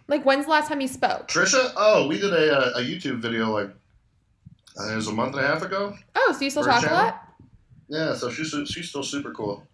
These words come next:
Speaker 1: Oh, cool. How often do you guys keep in touch?
Speaker 2: Mm-hmm. I mean, not that often, you know, it's every couple weeks. She's always busy. But I'm gonna have her on my scripted show. She's already agreed to come on it once we, we finally shoot it. We shot the, the pilot, the sizzle reel anyway, already, but it came out all screwed up, so we gotta redo it.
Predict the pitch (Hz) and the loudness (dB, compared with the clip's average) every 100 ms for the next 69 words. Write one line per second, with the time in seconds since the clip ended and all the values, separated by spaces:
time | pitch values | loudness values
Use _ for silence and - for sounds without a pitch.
0 | - 427 440 453 320 311 226 220 277 262 | 0 0 4 2 4 2 2 -2 -4 -4
1 | 269 254 254 262 240 233 339 196 - - | 0 0 0 -6 -10 -4 -4 -4 -8 -14
2 | - _ _ _ 180 233 285 - 175 190 | -16 _ _ _ -4 0 0 2 0 2
3 | 220 143 135 123 120 123 120 120 123 143 | 4 6 6 4 2 -2 -4 -4 -4 -4
4 | 113 113 104 101 107 127 117 107 95 - | -4 -6 -6 -8 -6 -6 -4 -4 -4 -8
5 | 95 95 95 - - - 135 160 147 151 | -8 -8 -10 -12 -18 -2 2 4 4 4
6 | 143 131 127 117 - 131 123 104 - 101 | 4 2 0 -2 -2 -4 -6 -6 -6 -6
7 | 98 101 107 101 95 104 101 95 98 98 | -6 -6 -6 -6 -6 -8 -8 -8 -8 -6
8 | 101 92 - 101 101 98 90 - _ _ | -6 -8 -12 -14 -12 -12 -12 -14 _ _
9 | _ _ _ - 117 127 127 107 95 135 | _ _ _ -10 -4 2 2 2 -2 -2
10 | 131 107 131 131 175 180 160 127 113 131 | -2 -2 0 4 4 4 2 2 0 2
11 | 139 139 113 - 131 120 110 107 104 104 | 2 2 0 -4 -2 -2 -2 -2 -4 -2
12 | 101 - 101 101 113 107 95 - - - | -4 -4 -6 -2 -2 -2 -4 -10 -20 -12
13 | 107 104 120 110 107 95 - 110 117 110 | -10 -6 -4 -2 0 -2 -6 -4 0 0
14 | 101 - 113 101 98 - 104 101 98 92 | -2 -4 -4 -4 -4 -6 -8 -6 -6 -6
15 | 95 95 98 87 | -8 -6 -6 -6